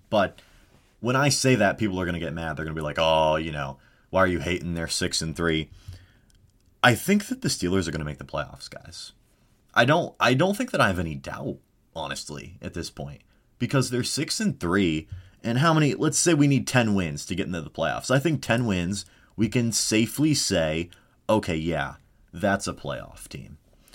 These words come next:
Six and three right now. This weekend, of course, we play the Browns. Deshaun Watson out for the year, playing D T R. I like our odds in that one. All right,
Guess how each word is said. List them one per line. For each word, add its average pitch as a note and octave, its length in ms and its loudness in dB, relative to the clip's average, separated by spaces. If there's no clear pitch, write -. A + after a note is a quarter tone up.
Six - 260 0
and F3+ 120 2
three C3+ 200 6
right G2+ 100 4
now. D#2 200 -4
This D3 180 0
weekend, C3 280 2
of A2+ 80 -2
course, G#2+ 320 0
we - 100 -4
play F#2 140 2
the F2+ 80 -2
Browns. C2+ 520 -6
Deshaun D#2+ 300 -4
Watson G2 360 -2
out G2 140 -4
for - 80 -14
the D#2+ 80 -8
year, B2+ 440 -4
playing D#2 320 -12
D E2 200 -6
T E2 240 -2
R. C3+ 520 4
I G2+ 120 4
like C#3 260 4
our E3 140 4
odds F#3+ 260 2
in D#2 120 -4
that - 220 -16
one. B1+ 220 -18
All F2 100 -2
right, B2+ 240 2